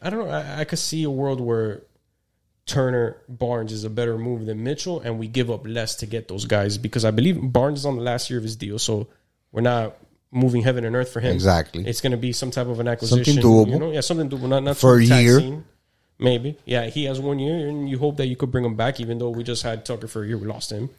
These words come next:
Speaker 2: And look, I'm looking that far ahead. Like, even after this season, the, the twenty twenty-four free agents are guys that you can potentially start to trade for or think about trading for, right? Names like this. Paul George, who has a player option. Kawhi Leonard, player option. Klay Thompson's gonna be a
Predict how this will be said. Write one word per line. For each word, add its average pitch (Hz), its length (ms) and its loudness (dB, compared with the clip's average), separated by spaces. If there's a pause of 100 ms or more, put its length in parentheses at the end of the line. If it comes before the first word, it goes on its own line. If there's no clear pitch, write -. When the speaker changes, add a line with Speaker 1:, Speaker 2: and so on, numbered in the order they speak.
(140)
Speaker 2:
And 117 160 2
look, 131 140 6
I'm 123 120 4
looking 156 300 0
that 139 240 0
far 135 160 4
ahead. 110 280 2
Like, 98 220 0
even 131 300 2
after 139 260 2
this 113 240 0
season, 85 440 -4
the, 101 340 0
the 104 200 0
twenty 127 300 0
twenty-four 131 480 0
free 113 260 -2
agents 117 460 -2
are 107 220 4
guys 110 440 -2
that 113 100 0
you 104 120 -2
can 107 220 -2
potentially 101 480 2
start 98 260 2
to 98 60 -6
trade 98 280 0
for 90 400 0
or 92 140 -2
think 104 240 -2
about 95 240 2
trading 101 300 -2
for, 73 240 -6
right? 98 280 -4 (360)
Names 120 360 0
like 107 140 2
this. 90 280 -2 (200)
Paul 117 220 6
George, 98 300 0
who 98 80 -2
has 98 200 0
a 92 60 -4
player 95 280 0
option. 85 400 -2 (220)
Kawhi 107 320 4
Leonard, 98 320 0
player 92 320 0
option. 82 440 -2
Klay 104 220 -2
Thompson's 104 400 0
gonna 92 200 -2
be 90 180 -2
a 90 40 2